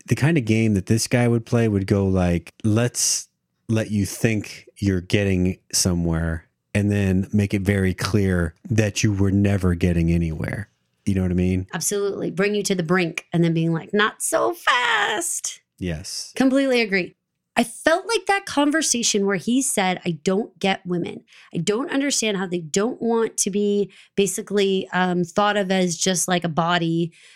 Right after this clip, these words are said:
Speaker 2: objectified, but yet they use their body to try to manipulate men." And she's like, "Maybe it's not that. Maybe it's just that men are so freaking distractible that they're just, like,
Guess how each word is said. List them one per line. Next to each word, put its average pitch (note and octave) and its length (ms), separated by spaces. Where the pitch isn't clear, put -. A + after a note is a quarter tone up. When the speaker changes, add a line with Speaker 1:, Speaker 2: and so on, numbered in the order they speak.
Speaker 2:
objectified, F3 920
but G#3 200
yet G#3 300
they G#3+ 120
use C4 340
their G3 160
body - 520
to G#3 160
try E3+ 240
to E3 80
manipulate E3+ 580
men." B3 400
And D#3+ 140
she's A#3 220
like, G3+ 340
"Maybe F3+ 480
it's F#3 160
not G3 240
that. D4+ 320
Maybe B3 160
it's B3 100
just G3+ 140
that F#3+ 140
men G#3 160
are G3+ 60
so F#3 180
freaking A3 560
distractible F#3 720
that F3+ 280
they're F#3+ 220
just, G3+ 180
like, F#3 200